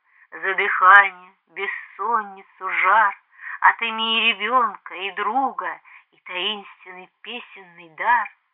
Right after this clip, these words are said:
Так молюсь за твоей литургией, после стольких томительных дней, чтобы туча над тёмной Россией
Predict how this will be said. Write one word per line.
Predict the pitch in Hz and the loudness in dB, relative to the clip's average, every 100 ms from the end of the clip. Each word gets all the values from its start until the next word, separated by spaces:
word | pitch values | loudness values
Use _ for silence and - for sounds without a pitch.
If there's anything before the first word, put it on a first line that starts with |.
| _ _ _ | _ _ _
Так | 170 180 - | -8 -8 -2
молюсь | 190 208 247 233 180 | 0 0 -2 -10 -12
за | 190 | -14
твоей | - 190 190 214 202 | -6 -4 -4 -6 -10
литургией, | 196 196 190 165 214 233 190 160 _ _ - - | -12 -14 -18 -18 -16 -14 -14 -18 _ _ -20 -10
после | - - 233 254 - _ | -8 -6 -4 -4 -6 _
стольких | 330 320 - 285 - | 0 0 -2 -12 -8
томительных | 254 247 254 - 220 226 202 | -6 -6 -8 -12 -16 -16 -16
дней, | 180 196 214 190 180 _ _ - | -14 -8 -8 -10 -18 _ _ -20
чтобы | - 202 202 196 _ | -14 -10 -10 -10 _
туча | - 285 262 - - 170 | -10 -6 -6 -8 -8 -8
над | 165 175 _ _ | -8 -10 _ _
тёмной | 294 311 277 269 262 | 2 4 4 0 -2
Россией | 254 240 - - 208 196 180 165 | -2 -6 -14 -12 -8 -6 -8 -14